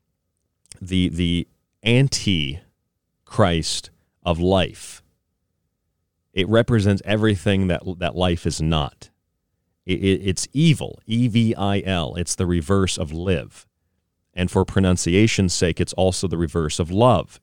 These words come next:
E V O L, evil. Love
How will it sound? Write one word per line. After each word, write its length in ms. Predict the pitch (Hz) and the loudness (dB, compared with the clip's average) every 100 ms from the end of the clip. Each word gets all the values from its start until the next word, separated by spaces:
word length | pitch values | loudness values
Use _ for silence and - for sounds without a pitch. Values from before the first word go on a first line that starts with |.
| _ | _
E 180 | 90 85 | -6 -2
V 220 | 87 82 | -2 0
O 160 | 87 82 | 0 0
L, 320 | - 92 71 - | 0 -2 -2 -8
evil. 500 | 135 120 78 - - _ _ _ _ _ _ _ _ _ _ _ _ - | -4 -2 -2 -6 -14 _ _ _ _ _ _ _ _ _ _ _ _ -8
Love 580 | 92 110 113 107 95 | 2 4 6 4 0